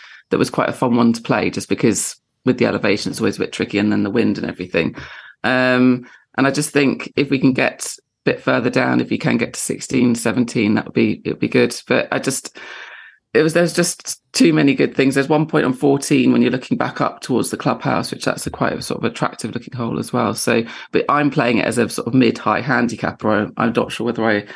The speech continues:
from the forward tees, um, I didn't probably play it to the same standard just about as the, as the, uh, pros will be playing. So, uh,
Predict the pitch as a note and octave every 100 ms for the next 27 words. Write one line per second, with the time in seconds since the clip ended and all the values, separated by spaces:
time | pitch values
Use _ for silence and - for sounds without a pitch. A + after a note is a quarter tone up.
0 | - - D3 C3+ D#3 B2+ A2+ - B2+ F#2
1 | G2+ - - - - - A2 A2+ G#2 A#2+
2 | A#2+ A#2 - C3 A2+ G#2+ C#3+ A2+ - -
3 | A#2 B2 A2+ G2 - C3+ A2+ F#2 - A#2+
4 | A#2 - - F#2+ - G#2+ - G2+ - G#2+
5 | G#2+ - A#2 G#2 F#2 - C3 A2+ F2 F#2+
6 | - - G2+ - A2 G#2+ G#2+ G#2